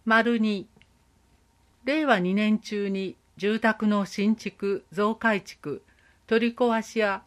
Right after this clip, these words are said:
用途変更があった土地。住宅用地に関する申告書、または住宅用地に関する移動申告書。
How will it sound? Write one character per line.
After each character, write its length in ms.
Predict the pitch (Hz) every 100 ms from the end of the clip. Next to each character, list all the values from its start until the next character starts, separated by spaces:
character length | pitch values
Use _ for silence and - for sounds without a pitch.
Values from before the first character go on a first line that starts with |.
| _
用 220 | 220 285 254
途 140 | 185
変 240 | 185 220
更 200 | 226 220
が 180 | 214 202
あ 20 |
っ 80 | 214 -
た 120 | 156
土 160 | 135
地。 260 | - 147 127 _ _ _ _ _ _ _ _ _ _ _ _ _ _ _
住 200 | 247 294
宅 280 | 311 302 294
用 180 | 311 254
地 140 | 190
に 100 | 170
関 260 | - 202 214
す 140 | 214
る 80 | 156
申 300 | - 175 175
告 240 | 175 -
書、 280 | - 151 - _ _ _ _ -
ま 120 | 208
た 160 | 240 220
は 200 | 156 - _ _ -
住 220 | 226 262
宅 260 | 262 262
用 180 | 277 294
地 140 | - 190
に 160 | 165
関 220 | - 196
す 140 | 214 220
る 140 | 165
移 120 | 147
動 180 | 208 214
申 260 | - 196 185
告 260 | 185 175
書。 300 | - 170 156